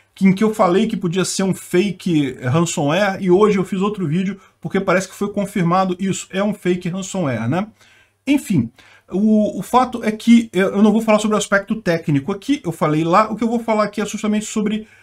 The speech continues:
a questão política da coisa, porque tá muito engraçado isso, né? Bom, pra quem não tá sabendo, né, o site do Ministério da Saúde sofreu um ataque. Ninguém sabe direito ainda qual tipo de ataque que é.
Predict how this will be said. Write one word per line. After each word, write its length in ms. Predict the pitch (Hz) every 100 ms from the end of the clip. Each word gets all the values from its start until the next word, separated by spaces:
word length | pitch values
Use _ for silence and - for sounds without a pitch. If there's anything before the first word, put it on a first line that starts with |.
| _
a 140 | - 220
questão 440 | 220 220 - 220
política 560 | 220 240 185 226 - 220
da 140 | 208
coisa, 280 | 202 196 190
porque 280 | 196 190 185
tá 180 | - 143
muito 320 | 139 147 156
engraçado 720 | 156 180 - - 143 139 127
isso, 340 | 110 110 110
né? 220 | 127 165 - _ - - _ _ -
Bom, 260 | 233 - _
pra 120 | 262
quem 140 | 240 285
não 160 | 262
tá 120 | 247 240
sabendo, 500 | 247 175 135 95 104
né, 220 | 175 196
o 80 | 185
site 460 | - 226 240 233
do 60 | 226
Ministério 420 | 214 196 - 190
da 80 | 185
Saúde 480 | - 175 170 196 190
sofreu 560 | 240 226 220 226 220 226
um 160 | 247
ataque. 500 | 254 240 180 - -
Ninguém 300 | 170 247 269
sabe 260 | 240 226 214
direito 400 | 196 180 190 185
ainda 220 | 170 170
qual 240 | 165 208
tipo 260 | 202 185 170
de 120 | 151
ataque 400 | 143 - 139 -
que 220 | - 220 165
é. 180 | 220